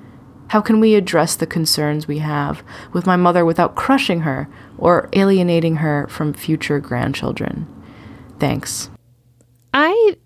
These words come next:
Speaker 2: feel like this is a great opportunity to talk about boundary setting because I think boundaries in relationships are really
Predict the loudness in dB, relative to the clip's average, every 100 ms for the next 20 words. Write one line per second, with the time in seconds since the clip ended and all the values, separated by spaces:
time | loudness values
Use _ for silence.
0 | _ _ _ -6 0 4 4 2 2 0
1 | 0 2 2 2 4 4 2 0 2 2
2 | 2 0 -2 0 0 0 -4 -2 0 2
3 | 0 0 -2 2 2 2 0 -4 -4 0
4 | 0 0 -2 0 -2 2 2 2 2 4
5 | 4 2 0 -2 -2 -2 0 2 2 2
6 | 0 -4